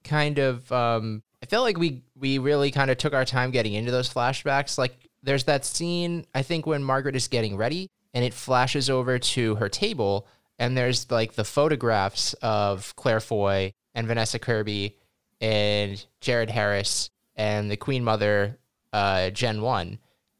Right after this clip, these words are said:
And I was like, "Oh, that's so fun." Like, <laughs> like, we, we get the nod to those actors. And then, yeah, it kind of, <laughs> it kind of just took off from there. And Ivan, I had the same thing, um, as you were. At the beginning, I,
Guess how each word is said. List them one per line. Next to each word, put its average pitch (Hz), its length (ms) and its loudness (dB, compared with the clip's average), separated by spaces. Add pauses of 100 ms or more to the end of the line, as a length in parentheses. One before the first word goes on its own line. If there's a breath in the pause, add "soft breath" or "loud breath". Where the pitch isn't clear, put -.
And 127 160 0
I 127 80 2
was 135 120 0
like, 131 180 0
"Oh, 202 140 4
that's 165 180 2
so 185 140 0
fun." 147 440 0 (160)
Like, 143 300 0 (320)
<laughs> - 1040 -2
like, 143 280 4
we, 143 360 2
we 143 140 0
get 147 200 2
the 143 120 0
nod 135 240 2
to 131 60 -2
those 127 180 2
actors. 127 500 2
And 123 100 -4
then, 117 160 -2
yeah, 120 360 4
it 123 160 0
kind 131 340 -2
of, 120 340 0
<laughs> - 60 -10 (160)
it 185 300 4
kind 147 200 2
of 147 80 0
just - 260 -2
took 147 200 2
off 131 260 4
from 123 180 -2
there. 127 300 2 (320 loud breath)
And 131 140 2
Ivan, 151 220 4
I 143 60 2
had 147 120 2
the 151 80 2
same 139 300 0
thing, 123 560 -2 (160)
um, 110 340 2
as 113 180 0
you 170 140 0
were. 110 400 2
At 127 140 0
the 135 60 -2
beginning, 139 420 -2
I, 123 180 0